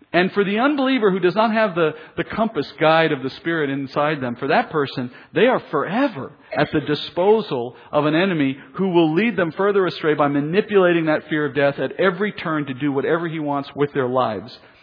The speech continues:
And he does it through lies. He lies to the unbeliever and saying, "Death is the end of everything. There's no God. There's no judgment. It's just the end. So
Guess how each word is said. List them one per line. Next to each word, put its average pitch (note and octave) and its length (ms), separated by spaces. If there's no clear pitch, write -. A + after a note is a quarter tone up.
And E3 140
he E3+ 80
does F#3+ 220
it - 140
through F3 420
lies. D3 480
He F#3 140
lies G3 380
to G#3+ 120
the G3+ 80
unbeliever E3+ 480
and C#3+ 100
saying, D#3 300
"Death B3 260
is D#3 140
the E3+ 160
end D3+ 140
of C3+ 80
everything. A#3+ 600
There's C#3 120
no F3 260
God. F3 360
There's C3 160
no F#3 160
judgment. E3 480
It's D3+ 160
just G3 220
the D#3+ 220
end. E3 420
So D3+ 280